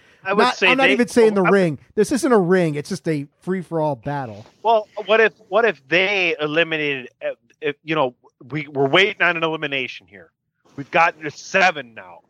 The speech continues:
Speaker 1: But instead of, of Panther and Namor going for each other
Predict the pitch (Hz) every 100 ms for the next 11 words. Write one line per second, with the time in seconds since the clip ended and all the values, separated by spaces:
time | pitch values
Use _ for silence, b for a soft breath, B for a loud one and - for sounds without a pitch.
0 | _ _ _ _ 156 156 143 - 180 175
1 | 165 135 _ 170 147 123 _ 165 170 175
2 | 180 160 156 160 151 127 156 185 160 147
3 | 123 - 113 107 104